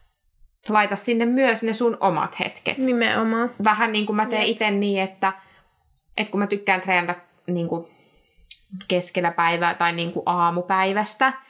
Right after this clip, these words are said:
Speaker 1: niin mä laitan sen kalenterin kiinni, että mä voin ottaa sieltä seitsemästä kymmeneen asti ohjauksia, mutta mä haluan sen kymmenestä kahteentoista tai kymmenestä yhteen väliin siihen, että mä voin käydä treenaamassa ja syömässä. That's it.
Speaker 2: Mm, mm.
Speaker 1: Et mä laitan sen kiinni, se on mun oma aika.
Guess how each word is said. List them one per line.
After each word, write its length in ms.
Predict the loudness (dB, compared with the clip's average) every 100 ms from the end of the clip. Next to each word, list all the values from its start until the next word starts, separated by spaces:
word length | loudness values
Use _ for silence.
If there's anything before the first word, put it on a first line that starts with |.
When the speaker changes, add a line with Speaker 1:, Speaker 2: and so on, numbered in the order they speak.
| -20 -20 -14 -2
Speaker 1:
niin 360 | 2 2 -2 _ _ _ _
mä 160 | -2 4
laitan 240 | 2 2
sen 100 | -2
kalenterin 500 | -2 0 2 2 0
kiinni, 320 | 0 0 0 0
että 140 | 2
mä 140 | 2 4
voin 180 | 4 2
ottaa 240 | 2 -2
sieltä 300 | 0 0 0
seitsemästä 520 | 0 -2 0 -4 -2
kymmeneen 460 | -2 0 2 2 0
asti 280 | 0 -4 -2
ohjauksia, 720 | -2 0 -2 -2 -2 0 0 -2 -14 -4
mutta 220 | -2 2
mä 200 | 6 6
haluan 260 | 6 2 2
sen 180 | 0
kymmenestä 540 | 0 0 2 0 -2 -2
kahteentoista 640 | -2 -2 -2 0 0 -2
tai 120 | -2 -2
kymmenestä 520 | -2 0 0 -2 -2
yhteen 400 | -4 -2 -4 -2
väliin 260 | 0 0
siihen, 400 | 0 0 -2 -2
että 160 | -4 -2
mä 80 | 0
voin 140 | 0
käydä 140 | -2 -4
treenaamassa 640 | 0 2 2 0 0 0
ja 120 | 0
syömässä. 400 | -2 -6 -6 -8 -10 _ -2
That's 280 | -2 -4
it. 100 | -4
Speaker 2:
Mm, 340 | 0 0 0 -4 -14 -6
mm. 120 | -2
Speaker 1:
Et 220 | -2 -2
mä 120 | 0
laitan 280 | 2 2 0
sen 160 | -2 -2
kiinni, 360 | 0 -2 -2
se 180 | -4 -2
on 60 | -2
mun 200 | -4 -2
oma 280 | -2 0 0
aika. 480 | 0 -2 -2 -4